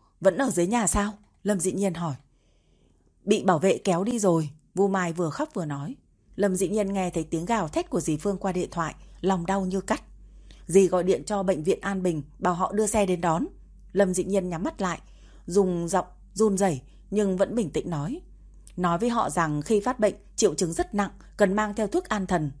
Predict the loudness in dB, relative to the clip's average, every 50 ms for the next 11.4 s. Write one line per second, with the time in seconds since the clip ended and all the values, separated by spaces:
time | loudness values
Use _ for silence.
0 | -20 -16 -6 -2 0 2 2 2 0 -2 -4 0 0 0 2 2 2 2 2 0
1 | -6 -20 -20 -20 -16 -6 -2 2 2 4 4 2 0 2 -2 -2 0 2 0 0
2 | 2 2 2 0 2 2 0 -2 0 0 0 2 2 2 2 0 -2 -10 -20 -20
3 | -20 -20 -20 -20 -20 -20 -12 -2 4 6 6 6 6 4 2 2 2 2 0 2
4 | 2 -2 -4 -8 -12 -8 -4 -4 -2 -2 0 0 0 0 -2 -4 -8 -12 -12 -4
5 | -4 -2 0 0 0 2 2 0 0 2 0 0 4 4 4 4 4 2 0 0
6 | -2 -4 -8 -16 -20 -20 -20 -20 -20 -16 -8 -2 0 0 0 0 -2 -4 -4 -2
7 | -2 -4 -4 -4 -4 -6 -6 -4 -6 -6 -6 -6 -10 -14 -20 -20 -20 -20 -12 -2
8 | 0 2 2 2 4 2 2 2 2 -2 -8 -20 -20 -10 -2 2 4 4 4 4
9 | 2 2 2 0 -2 -2 -2 -4 -4 -2 -2 -2 0 0 0 2 2 2 2 2
10 | 2 0 0 -2 -10 -20 -20 -20 -20 -20 -12 -6 -4 -4 -2 -2 -4 -4 -4 -6
11 | -6 -6 -6 -6 -6 -8 -10